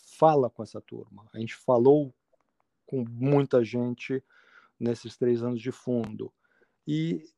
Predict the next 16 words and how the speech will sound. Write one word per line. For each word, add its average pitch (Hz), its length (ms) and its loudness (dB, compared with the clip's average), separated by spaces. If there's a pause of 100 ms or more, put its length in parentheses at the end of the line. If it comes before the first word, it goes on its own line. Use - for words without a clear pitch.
(220)
a, 160 240 0
a - 20 6
minha 196 160 4
opinião 180 360 2
é 196 40 2
um 180 60 0
pouco - 280 -2
diferente. 139 760 2
Eu 127 160 0
acho 165 420 -6
que, 120 800 -2 (300)
pra 139 120 -2
um 131 60 0
gestor 147 480 0
de 123 100 -10
fundo, 120 760 -4